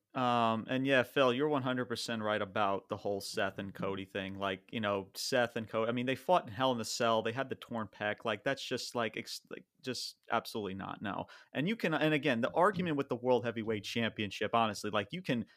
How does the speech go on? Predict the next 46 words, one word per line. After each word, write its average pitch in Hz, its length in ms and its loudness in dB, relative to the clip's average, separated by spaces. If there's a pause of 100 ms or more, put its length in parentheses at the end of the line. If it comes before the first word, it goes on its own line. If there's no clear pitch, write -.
(120)
make 131 200 0
the 117 140 -4
argument 113 440 2
because 151 480 4
of 101 160 0
that 110 200 0
decision 110 480 -4
was 104 160 -8
made 107 220 -2
at 107 100 -6
Mania 107 320 -2
last 104 400 -2
year, 143 280 4 (200)
is 165 140 0
the 185 80 2
reason 220 320 4
why 202 220 6
this 180 240 2
World 185 180 4
Heavyweight 180 380 2
Championship 185 580 0
is 180 160 0
even 170 220 2
a 151 60 4
frickin' 160 420 2
thing. 110 360 2 (240)
Because, 156 380 4
oh, 202 140 6
snap, 180 480 4 (180)
our 202 160 8
champion 196 540 2
is 147 180 2
no 165 300 6
lo-, 185 220 4
is 165 180 6
on 175 120 8
a 151 60 8
part-time 190 500 6
schedule. 165 480 2
He's 147 220 -4
not 175 220 4
even 175 200 0
on 165 300 4
frickin' 170 420 0
T 160 200 -2
V. 226 280 2